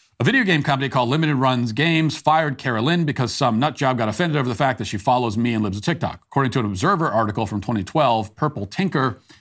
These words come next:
is a biological male who identifies as transgender and an activist who founded BronyCon, a convention for adult men who like to dress up as characters from the children's television show My Little Pony."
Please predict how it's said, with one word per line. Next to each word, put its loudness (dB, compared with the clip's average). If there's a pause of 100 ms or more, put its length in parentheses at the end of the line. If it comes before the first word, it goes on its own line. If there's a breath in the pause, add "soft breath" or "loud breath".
(160 soft breath)
is 0
a 2
biological 0
male 0
who 0
identifies 0
as -6
transgender -2
and 0
an -2
activist -2
who -2
founded 0
BronyCon, 0 (320 soft breath)
a -2
convention 0
for -2
adult 0
men 0
who -2
like 2
to -4
dress 0
up -2
as -6
characters -2
from -2
the -2
children's -2
television 0
show 0 (260 loud breath)
My 2
Little -4
Pony." -2